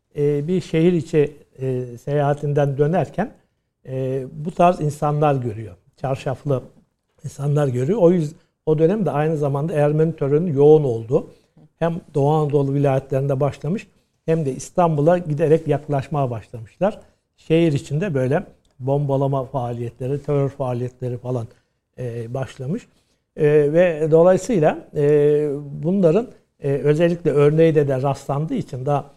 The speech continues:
çünkü tahta ilk geçtiği zaman birkaç darbe girişimiyle karşı karşıya kaldı. E, bunlardan biri mesela çarşaf kıyafetine,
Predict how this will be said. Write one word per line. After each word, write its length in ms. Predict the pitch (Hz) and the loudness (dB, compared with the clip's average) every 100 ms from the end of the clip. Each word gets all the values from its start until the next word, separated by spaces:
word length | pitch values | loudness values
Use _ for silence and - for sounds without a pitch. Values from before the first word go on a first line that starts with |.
| _ _ | _ _
çünkü 240 | _ 156 147 | _ -8 -2
tahta 320 | 165 147 165 | 0 0 -2
ilk 260 | 170 185 - | -6 -4 -2
geçtiği 360 | 151 - 190 | -4 -2 -4
zaman 340 | 151 117 135 269 - _ _ _ _ | -2 -4 -4 -6 -12 _ _ _ _
birkaç 380 | 139 190 180 - | -2 0 0 0
darbe 280 | 151 151 160 | 0 0 -2
girişimiyle 640 | 147 139 - 151 143 135 | -2 -4 -4 -4 -4 -4
karşı 340 | 147 135 - | -4 -4 -6
karşıya 380 | - 131 - 143 | -6 -6 -4 -6
kaldı. 340 | - 117 101 - _ _ _ _ _ | -6 -10 -12 -18 _ _ _ _ _
E, 300 | 139 135 135 | -8 -6 -4
bunlardan 540 | 147 160 165 156 165 165 | -2 2 4 4 2 2
biri 260 | 170 170 - - _ _ _ | 4 2 2 -12 _ _ _
mesela 400 | 139 - 160 143 | -12 -2 -2 0
çarşaf 500 | 160 151 - 180 - | 0 0 2 -2 -2
kıyafetine, 540 | 156 151 143 143 151 | 0 0 -2 -4 -4